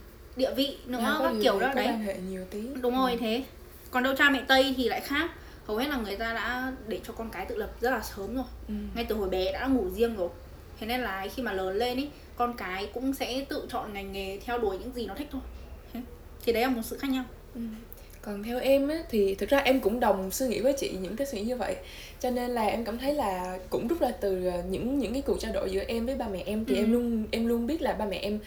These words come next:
Speaker 2: mong những điều tốt nhất cho con mình. Thì cái, cái điều rất là dễ hiểu khi mà mình ở bên, ờ, bên Việt Nam mình á, thì thực sự là ba mẹ nào cũng vậy mà, thì mọi người là đều phải luôn là kiểu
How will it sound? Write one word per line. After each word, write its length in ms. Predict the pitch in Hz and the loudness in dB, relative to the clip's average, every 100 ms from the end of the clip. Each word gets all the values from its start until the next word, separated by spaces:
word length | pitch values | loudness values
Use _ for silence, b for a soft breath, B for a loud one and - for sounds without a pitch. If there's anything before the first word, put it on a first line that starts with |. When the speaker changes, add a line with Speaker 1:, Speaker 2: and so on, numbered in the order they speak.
| B B - | B B 4
Speaker 2:
mong 160 | 254 | 4
những 120 | 220 226 | 6 4
điều 100 | 208 | 4
tốt 120 | 262 | 4
nhất 120 | 330 339 | 2 2
cho 80 | - | 2
con 180 | 226 220 | 2 0
mình. 120 | 180 - | 0 -2
Thì 80 | 185 | -2
cái, 180 | 208 285 | 4 4
cái 100 | 302 | 4
điều 200 | 240 202 185 - - - | 6 6 4 -4 -14 -6
rất 140 | 330 | 2
là 60 | 226 | 4
dễ 240 | 180 214 | 6 4
hiểu 400 | 254 - 208 277 - 220 - | 4 2 0 -2 -6 -12 -8
khi 120 | 240 | -4
mà 160 | 220 190 | -2 0
mình 140 | 185 | 0
ở 120 | 165 | -2
bên, 240 | 233 240 240 B B B | -2 -2 -4 B B B
ờ, 200 | 202 208 | -4 0
bên 120 | 208 226 | 2 2
Việt 140 | 220 | 2
Nam 200 | 226 226 | 0 2
mình 120 | 196 | 2
á, 120 | 214 269 | 0 2
thì 120 | 220 | 2
thực 160 | 196 190 | 0 0
sự 200 | - 180 | 0 2
là 160 | 196 180 B B B B | 2 0 B B B B
ba 120 | 240 | 2
mẹ 160 | 220 190 | 2 2
nào 140 | 190 | 0
cũng 160 | 226 254 | 0 -2
vậy 180 | - 196 | -2 -6
mà, 60 | 190 - | -8 -2
thì 260 | 190 185 185 | -2 0 -2
mọi 140 | 170 185 | -4 -2
người 200 | 185 185 | 0 2
là 220 | 185 180 | 2 2
đều 300 | 180 180 180 | 2 2 0
phải 380 | - 196 240 254 B B | -2 -2 -2 -4 B B
luôn 220 | 262 285 269 | 6 8 8
là 100 | 190 | 6
kiểu 160 | 190 | 4